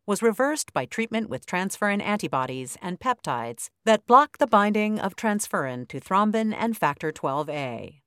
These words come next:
Moreover, ischemic events triggered by hypoxia were also ameliorated in mice in which the transferrin gene was knocked down using a transferrin knockdown virus. The authors concluded that low temperature and hypoxia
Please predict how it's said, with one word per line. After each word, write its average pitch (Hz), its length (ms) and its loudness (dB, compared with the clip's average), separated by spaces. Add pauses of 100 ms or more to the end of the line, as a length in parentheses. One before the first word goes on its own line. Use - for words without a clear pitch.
(140)
Moreover, 247 580 4 (180)
ischemic 302 460 -2
events 175 420 0
triggered 180 380 -2
by 185 140 2
hypoxia 180 800 -2 (140)
were 143 220 0
also 202 380 4
ameliorated 151 720 0
in 160 120 -2
mice 214 380 0
in 170 140 -6
which 151 180 -8
the 127 120 -10
transferrin 226 600 -2
gene 160 320 -4
was 123 220 -8
knocked 175 300 2
down 127 400 -4 (200)
using 226 300 2
a 180 100 0
transferrin 247 640 -2
knockdown 147 520 0
virus. 131 720 -4 (760)
The 233 200 4
authors 294 380 4
concluded 185 580 -2
that 139 220 -4
low 180 180 2
temperature 214 720 0
and 190 240 0
hypoxia 170 800 2